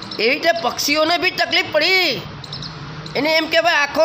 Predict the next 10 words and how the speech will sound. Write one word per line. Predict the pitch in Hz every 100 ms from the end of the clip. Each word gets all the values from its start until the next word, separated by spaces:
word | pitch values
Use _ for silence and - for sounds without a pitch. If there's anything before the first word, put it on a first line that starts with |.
| 330
દિવસ | 311 320 320
તો | 320
પતંગ | 311 262 311 285
ચગાવતા | 302 302 320 330
છે, | 311 339
આપણે | 311 320 320
બેહી | 277 285
રહ્યા | 320 302
સાનામાના | 277 302 294 302 277
ખૂણામાં, | 269 285 247 196